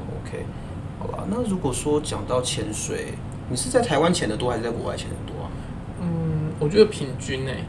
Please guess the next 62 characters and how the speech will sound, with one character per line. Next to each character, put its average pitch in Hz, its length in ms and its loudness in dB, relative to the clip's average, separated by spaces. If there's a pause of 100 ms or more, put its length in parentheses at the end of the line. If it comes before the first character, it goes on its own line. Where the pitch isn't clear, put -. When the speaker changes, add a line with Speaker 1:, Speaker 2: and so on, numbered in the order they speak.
(140)
Speaker 1:
哦， - 60 -6
是 - 220 -4
哦。 - 260 -4
Speaker 2:
嗯。 73 80 -4 (840)
Speaker 1:
嗯， - 60 -4 (260)
不 147 80 -2
过 175 80 2
最 190 140 2
近 185 80 4
也 - 80 2
不 139 80 0
能 131 100 2
出 123 180 -2
国 - 140 -4
啦， - 120 -4
不 160 80 2
然 156 40 6
我 135 60 4
们 127 80 -2
先 123 100 0
来 117 60 0
看 127 160 -2
看， 123 100 0 (300)
谈 120 220 -2
谈 120 180 0
看 131 220 0
台 117 180 -2
湾 110 240 2
好 - 140 -2
了。 - 80 -4 (240)
Speaker 2:
嗯。 185 100 0
Speaker 1:
那 185 80 4 (100)
台 131 120 4
湾 160 180 4
你 139 40 2
自 - 120 0
己 139 80 2
潜 113 180 0
过 110 200 0
的 98 40 -2
点， 95 160 -4
你 - 60 -6
最 98 100 -6
喜 - 140 -4
欢 - 140 -6
哪 - 160 -6
里？ - 80 -6 (180)
Speaker 2:
我 - 100 -4
最 139 160 0
爱 131 140 2
兰 - 160 2
屿。 - 240 -4 (1200)
Speaker 1:
好 - 80 -6
像 139 140 -2
都 127 80 2
是 123 80 -2
大 127 160 0
家 110 160 0
的 104 200 -2
共 127 200 -2
同 110 180 -4
选 - 160 -4